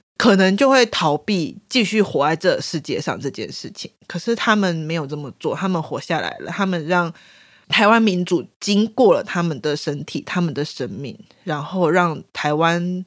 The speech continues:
社会、台湾的民主在他们的际遇当中开花，这是我非常非常敬佩的地方。所以如果今天要说二二八要不要，因为我有很多朋友在讨论二二八要不要放假，二二八是一个怎样的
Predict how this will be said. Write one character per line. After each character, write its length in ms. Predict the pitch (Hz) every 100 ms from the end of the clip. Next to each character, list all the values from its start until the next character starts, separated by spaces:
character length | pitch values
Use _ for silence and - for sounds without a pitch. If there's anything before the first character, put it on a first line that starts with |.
| _
社 340 | - 247 196
会、 320 | 175 208 160 110
台 220 | - 156
湾 220 | 160 165
的 120 | 170
民 260 | 139 127 95 -
主 240 | - 80
在 200 | - 156
他 200 | 151 156
们 360 | 156 - - - -
的 240 | 117 - -
际 240 | 277 226
遇 200 | 202 185
当 240 | - 160
中 280 | 143 147 135 -
开 220 | - 135 -
花， 440 | - 135 - - - _ _ _ _
这 160 | 233
是 400 | 214 233 220 190 185 _ _ _ _
我 100 | 170
非 200 | 170 208
常 200 | 196 180
非 160 | 156 170
常 240 | 160 135
敬 220 | - 165
佩 160 | - -
的 140 | - -
地 160 | - -
方。 160 | - - _ _ _ -
所 240 | _ - 285
以 240 | 302 254 - _ _ _
如 100 | -
果 160 | 311 269
今 160 | 226
天 120 | 220 226
要 160 | 220
说 180 | 208 202
二 280 | - 202 196
二 40 |
八 600 | 185 165 160 156 151 156 165 - _ -
要 140 | 214
不 80 | 202
要， 280 | 185 185 175
因 120 | 269
为 40 |
我 140 | 254 196
有 60 |
很 100 | 180
多 100 | 170
朋 160 | 196 180
友 60 | 170
在 20 |
讨 160 | -
论 140 | 139 170
二 80 | 170
二 80 |
八 160 | 160 147
要 100 | 151
不 80 | 151
要 120 | 139
放 260 | - 147 -
假， 240 | 147 110
二 200 | - 170
二 40 | 165
八 240 | 156 147
是 180 | 147 170
一 40 | 147
个 200 | 139 139
怎 120 | -
样 260 | - 139 131
的 300 | - 52 50